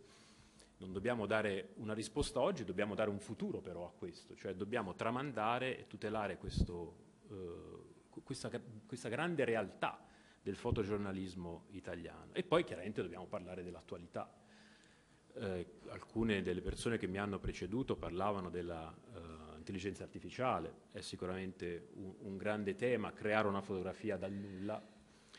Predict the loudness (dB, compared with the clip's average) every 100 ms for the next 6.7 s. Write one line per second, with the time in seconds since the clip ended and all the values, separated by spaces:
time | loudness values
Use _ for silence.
0 | -20 -6 -4 0 2 2 2 2 2 2
1 | 2 4 4 4 6 4 2 0 0 -2
2 | 0 -2 -2 -4 -4 0 2 4 4 4
3 | 2 4 8 10 8 2 0 0 -2 -6
4 | -4 -4 -2 -4 -4 -8 -12 -20 -14 -10
5 | 0 4 4 4 0 -6 -18 -10 -6 2
6 | 6 8 8 4 2 2